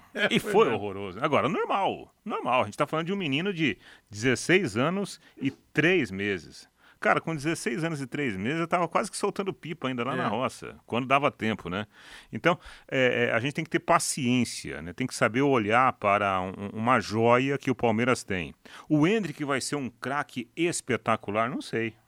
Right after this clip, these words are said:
Speaker 2: né? Porque o futuro a Deus pertence, é difícil, tem muita coisa pra acontecer, né? Agora, que ele tem potencial, tem. Ontem, por exemplo,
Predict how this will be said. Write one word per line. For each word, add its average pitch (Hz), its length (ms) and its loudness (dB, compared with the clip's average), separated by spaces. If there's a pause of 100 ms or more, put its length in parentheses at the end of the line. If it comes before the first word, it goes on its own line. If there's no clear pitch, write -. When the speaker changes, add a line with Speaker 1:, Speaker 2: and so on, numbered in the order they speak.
(140)
Speaker 2:
né? 110 220 -4 (420)
Porque 110 300 -4
o 104 200 -4
futuro 113 440 -8
a 175 40 -4
Deus 170 180 -6
pertence, 98 540 -4
é - 20 -8
difícil, 120 420 -6
tem 90 120 -10
muita 123 240 -4
coisa 123 240 -4
pra 98 100 -6
acontecer, 92 500 -6 (240)
né? 120 280 -4 (320)
Agora, 101 260 -2
que - 100 -10
ele 101 80 -6
tem 107 200 -6
potencial, 98 580 -6
tem. 110 320 0 (460)
Ontem, 135 360 0
por 107 200 -6
exemplo, 92 580 -6